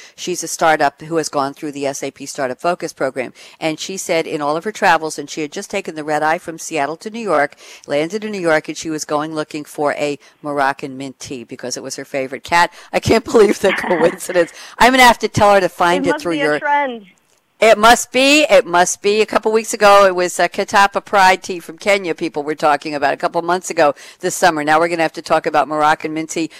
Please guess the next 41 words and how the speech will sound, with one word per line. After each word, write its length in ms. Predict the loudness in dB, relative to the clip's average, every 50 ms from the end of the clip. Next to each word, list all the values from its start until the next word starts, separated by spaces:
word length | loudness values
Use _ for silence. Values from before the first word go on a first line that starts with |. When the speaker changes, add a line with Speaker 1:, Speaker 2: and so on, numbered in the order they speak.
| -14 -8
Speaker 1:
I'm 140 | -6 -4 -2
gonna 120 | 0 0 0
have 140 | 0 0
to 80 | -2 -6
tell 180 | -4 -4 -4 -2
Kathy 380 | 0 2 2 2 2 0 -6
to 100 | -8 -8
check 280 | -6 -2 -2 0 2 4
out 180 | 2 2 2
Try 240 | 0 2 2 2 2
the 100 | 2 0
World. 300 | -2 0 0 0 0 0
We'll 60 | -2
get 240 | -6 -6 -6 -6 -6
you 60 | -10
some 160 | -10 -10 -10 -6
business 440 | -6 -6 -6 -6 -8 -12 -10 -6
there. 220 | -2 -2 -2 -2 -4 -8 -16 -20 -18 _
Thank 320 | -2 0 0 0 -2 -6
you 80 | -6 -2
very 180 | 0 0 0
much. 200 | 0 -2 -4 -4
Sounds 340 | -4 -2 -2 -2 -2 -4 -6
<laughs> 100 | -8 -6
delicious. 440 | -4 -4 -4 -4 -4 -6 -6 -8 -12 -20 -20 -18 _ -6
And 240 | -4 -4 -4 -6 -6
Patty, 520 | -4 0 2 4 4 4 2 0 -2 -6 _ _ _ _ _ _ _ _ _ -20 -10 -4 -2
are 100 | 0 0
you 140 | 0 -2
sitting 300 | -2 0 -2 -2 -2 0
down 260 | 2 4 4 4 2 0
somewhere, 520 | 0 2 4 4 4 4 4 6 6 8
or 80 | 6 6
you 180 | 4 2 2 2
on 100 | 0 0
a 40 |
plane 300 | 0 0 0 0 0 0
somewhere 380 | -4 -4 -4 -4 -4 -4 -4 -2
right 220 | 0 -2 -2 -2
now? 240 | -4 -4 -6 -6 -8 -12
<laughs> 40 | -16